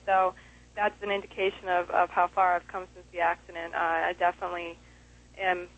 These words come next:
walking better and, you know, it's, I'm able to work out, which would be my excuse on any level not to work out, would be just simple things like, "Oh, I'm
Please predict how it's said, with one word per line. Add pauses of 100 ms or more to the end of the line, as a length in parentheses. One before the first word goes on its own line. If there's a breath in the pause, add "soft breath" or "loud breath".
(100)
walking
better
and, (580)
you
know,
it's, (500)
I'm (140)
able
to
work
out,
which (180)
would (420)
be
my
excuse
on
any (100)
level
not
to
work
out,
would
be
just (140)
simple
things
like,
"Oh,
I'm